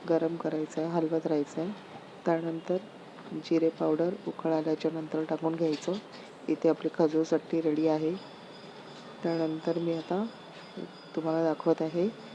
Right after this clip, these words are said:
रगडा. तर मी इथे पांढरा वाटाणा घेतला आहे, त्यात मीठ टाकला, हळद आणि ते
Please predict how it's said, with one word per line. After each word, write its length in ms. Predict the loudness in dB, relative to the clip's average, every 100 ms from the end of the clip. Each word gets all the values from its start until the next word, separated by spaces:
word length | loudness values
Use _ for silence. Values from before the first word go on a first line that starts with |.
| -12 -2
रगडा. 320 | 2 4 4 2 -6 -14 -16 -18 -18 -18 -18 -18 -2 2
तर 120 | 4
मी 120 | 4
इथे 180 | 2 2
पांढरा 340 | 0 0 2
वाटाणा 360 | 2 2 2 4
घेतला 260 | 2 2
आहे, 120 | 0 -2 -10 -16 -16 -16 -16 0
त्यात 120 | 0 0 0
मीठ 120 | 0 2
टाकला, 340 | 2 2 0 -4 -6 -12 -14 -14 -14 -16 -16 -16 0
हळद 300 | 2 4 2 -2 -10 -16 -16 -18 -18 -18 -16 -18 -8 -2
आणि 300 | 0 0 -2 -6 -18 -18 -18 2
ते 220 | 4 4